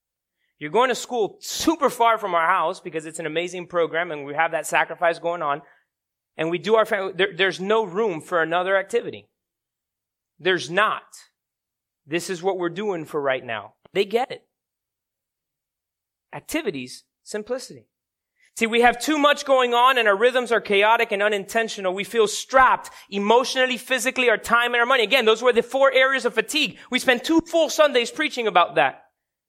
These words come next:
So here's the solution to it all. Balance, rest, contentment, and simplicity. Balance,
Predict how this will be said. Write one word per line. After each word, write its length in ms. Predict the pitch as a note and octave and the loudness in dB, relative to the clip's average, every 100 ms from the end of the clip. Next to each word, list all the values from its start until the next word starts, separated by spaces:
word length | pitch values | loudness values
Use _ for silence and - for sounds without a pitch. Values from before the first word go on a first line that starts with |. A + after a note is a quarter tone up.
| _ _ _ | _ _ _
So 140 | - F#3 | -6 -2
here's 300 | A#3 B3+ G#3+ | 0 0 -2
the 80 | |
solution 880 | A#3+ A#3 G#3 C4+ D4 - C#4+ C#4 C#4 _ _ _ _ _ _ | 0 2 2 0 -2 0 -2 -2 -6 _ _ _ _ _ _
to 160 | - G#3+ | -4 2
it 80 | F3+ | 4
all. 440 | D3 G#2+ - _ _ _ _ _ | 4 2 -6 _ _ _ _ _
Balance, 800 | A#2 - F3+ A3+ D4+ - - - _ _ _ _ _ _ _ _ _ _ _ _ _ _ _ _ _ _ _ | -2 2 2 0 -4 -10 -16 -20 _ _ _ _ _ _ _ _ _ _ _ _ _ _ _ _ _ _ _
rest, 800 | A#2 D#3+ B3 - - - - - _ _ _ _ _ _ _ _ _ _ _ _ _ - | 0 2 2 -2 -8 -10 -18 -20 _ _ _ _ _ _ _ _ _ _ _ _ _ -12
contentment, 1040 | - B2 - G#3+ B3 - E4 E4+ - - _ _ _ _ _ _ _ _ _ _ _ _ _ _ _ | -10 -10 -2 0 0 -4 -6 -6 -16 -16 _ _ _ _ _ _ _ _ _ _ _ _ _ _ _
and 120 | B2+ | -14
simplicity. 640 | A#2 A#2 A2 A#2 - F2 _ _ _ _ _ _ _ _ _ _ _ _ _ _ _ _ _ _ _ _ _ _ _ _ - | -12 -12 -14 -16 -18 _ _ _ _ _ _ _ _ _ _ _ _ _ _ _ _ _ _ _ _ _ _ _ _ _ -4
Balance, 720 | E3 F#3+ C4 C4+ - - | 0 0 -2 -10 -16 -18